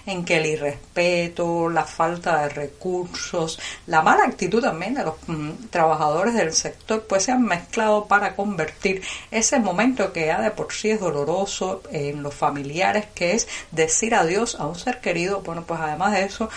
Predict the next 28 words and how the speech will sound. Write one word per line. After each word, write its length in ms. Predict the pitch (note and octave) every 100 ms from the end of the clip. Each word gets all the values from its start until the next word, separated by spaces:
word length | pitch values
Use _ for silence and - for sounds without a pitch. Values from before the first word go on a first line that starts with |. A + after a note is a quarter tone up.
| - -
convertirlo 1000 | E3+ D#3+ D#3 D3+ - - G#3+ G#3+ G#3+ -
en 140 | F#3+ F3
un 160 | G#3
momento 500 | G3 E3 F#3 G#3+ G#3+
al 120 | F#3+
que 120 | - D3
se 120 | D#3
le 120 | D#3
suman 380 | - F#3+ F#3+ F#3
angustias, 920 | D3+ D#3 G#3+ A#3 - - D3+ C#3+ D3
burocracia, 1200 | F3 F#3 G#3+ G#3 G3 F#3+ G3 A#3+ B3+ - F3+ E3
dificultades 1600 | D#3+ A#3 A#3 - A3+ G#3+ G#3 G3+ F#3 F#3 F3 - C4 D#4 E4 E4 - - - -
y 280 | G#3+ A#3 A#3+ C#3
mucha 680 | D3 E3+ G3 G#3 - G#3 G#3+
miseria. 840 | F3 D#3+ - - D3 - - G2+ -
De 120 | D#3+
los 200 | D#3+ D#3+ -
trece 540 | - B3+ D4 - G3 -
carros 360 | - A#3+ F#3+ E3
fúnebres 640 | - A#3+ B3 A3+ F#3+ G3+
con 180 | - D3
que 120 | D3
contaba 480 | C#3+ C3+ C#3 B3 C4+
la 140 | F3
provincia 440 | D#3 C#3 E3 A#3+ C4+
de 80 | E3+
Las 140 | D#3
Turas, 320 | - A#3 E3